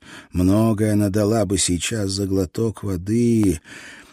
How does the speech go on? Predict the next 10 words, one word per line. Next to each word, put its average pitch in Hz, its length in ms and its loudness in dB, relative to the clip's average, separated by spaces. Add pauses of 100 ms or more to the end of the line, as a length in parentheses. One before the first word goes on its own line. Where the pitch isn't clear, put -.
(280)
Был 170 200 10
бы 143 160 8
день 139 320 10
более 135 420 8
жарким, 123 500 2
она 120 180 4
давно 113 360 6
бы 104 120 2
потеряла 95 560 -2
сознание. 64 720 -6